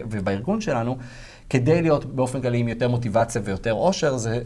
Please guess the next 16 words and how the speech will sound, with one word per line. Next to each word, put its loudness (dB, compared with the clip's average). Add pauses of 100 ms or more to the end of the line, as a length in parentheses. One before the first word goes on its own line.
(120)
שני 0
דברים 0
שאני 0
רוצה -6
להמליץ. -8 (240)
אחד, 6 (580)
לחגוג 2
ניצחונות. -4 (380)
אני 0
יכול 8
להגיד 6
לך 4
שאני -2
ברמה 0
האישית -4
שלי, -2